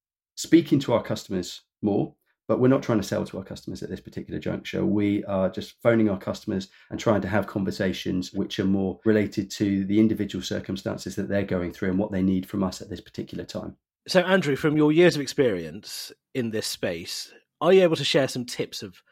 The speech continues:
Speaker 2: how you can get to know your customers, regardless of what industry you might be working in?
Speaker 1: I guess the, the way I would summarize it is, um,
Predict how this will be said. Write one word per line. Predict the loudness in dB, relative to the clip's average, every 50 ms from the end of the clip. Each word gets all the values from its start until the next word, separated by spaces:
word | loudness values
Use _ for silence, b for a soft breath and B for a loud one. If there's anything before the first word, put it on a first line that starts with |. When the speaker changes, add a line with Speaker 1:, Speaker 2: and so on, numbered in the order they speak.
| b b
Speaker 2:
how | -4 0 0 2
you | 2 0
can | -2 -4
get | -4 -4 -6 -6
to | -4 -2
know | -2
your | -2 -2
customers, | -4 -8 -8 -8 -8 -10 -10 -12 -12 -12 -12 -10 -12 -12 -12 -16 _ -20 -20 _ -8
regardless | -4 -4 -2 2 4 4 4 4 2 0 -4 -6 -6
of | -8 -10 -12 _ _
what | -12 -10 -10 -8
industry | -8 -8 -10 -10 -8 -8
you | -8
might | -8 -10 -10
be | -8
working | -6 -6 -6 -6 -8 -14 -18
in? | -18 -20 -20 _ _ _ _ 2
Speaker 1:
I | 6
guess | 6 6 6 4 -2 -12 _ 2
the, | 2 2 4 4
the | 4 6
way | 8 8 10 10
I | 10
would | 10 8 6
summarize | 2 0 0 0 0 -2 -2 -4 -4 -6 -6
it | -8 -10 -10 -10
is, | -8 -6 -4 -4 -4 -4 -6 -8 -14 -12 -8
um, | -4 -2 -2 -2 -2 -4